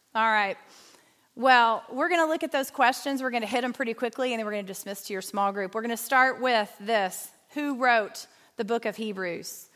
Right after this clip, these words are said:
Who wrote the book of Hebrews? The ancient title, when they trace back, when they found the first manuscript, there's an ancient title for the book of Hebrews. And you know what it was? You may wanna write this down. It was called this,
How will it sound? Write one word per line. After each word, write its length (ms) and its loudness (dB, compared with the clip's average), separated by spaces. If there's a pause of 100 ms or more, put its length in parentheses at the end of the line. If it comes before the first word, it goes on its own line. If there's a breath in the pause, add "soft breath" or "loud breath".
(300 soft breath)
Who 140 -2
wrote 200 2
the 80 -4
book 180 -4
of 60 -6
Hebrews? 400 -4 (280 loud breath)
The 220 -2
ancient 420 2
title, 600 2
when 160 -4
they 120 0
trace 440 -4
back, 340 4
when 120 -4
they 100 -4
found 260 -2
the 40 -8
first 260 -6
manuscript, 480 -6
there's 160 -6
an 160 -10
ancient 400 -6
title 360 -2
for 140 -8
the 80 -6
book 220 -8
of 80 -8
Hebrews. 340 -8
And 100 -10
you 60 -8
know 100 -6
what 120 -2
it 80 -6
was? 400 -2 (240 soft breath)
You 80 -2
may 100 0
wanna 140 -4
write 140 -4
this 100 -16
down. 180 -12 (240 loud breath)
It 80 0
was 140 -8
called 240 2
this, 280 -6